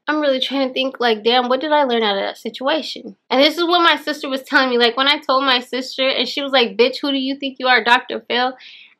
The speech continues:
I said, "Well, damn." Me telling this girl, and I don't even know the bitch's name, me telling her, like, "You deserve better,"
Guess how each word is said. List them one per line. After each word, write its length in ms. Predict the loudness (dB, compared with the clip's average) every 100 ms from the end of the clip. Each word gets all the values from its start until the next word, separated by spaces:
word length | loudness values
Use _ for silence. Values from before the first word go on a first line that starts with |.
| _ _
I 200 | 2 2 0
said, 220 | 0 0
"Well, 200 | 0 -2
damn." 600 | 2 4 4 0 -4 -16 -10
Me 400 | 2 6 6 4 2
telling 380 | 4 4 2 2
this 260 | 2 2
girl, 560 | 0 6 8 8 4 0 -2
and 100 | 4
I 80 |
don't 140 | 4 2
even 160 | -2
know 140 | -2 0
the 100 | -2
bitch's 300 | -4 -8 -8
name, 280 | -6 -6 -8 -16 _
me 360 | 4 6 6 4
telling 480 | 2 2 2 -4 0
her, 300 | 2 4 2
like, 300 | 2 0 -4 _ _
"You 260 | 2 2
deserve 500 | 2 4 6 6 4
better," 420 | 4 6 6 4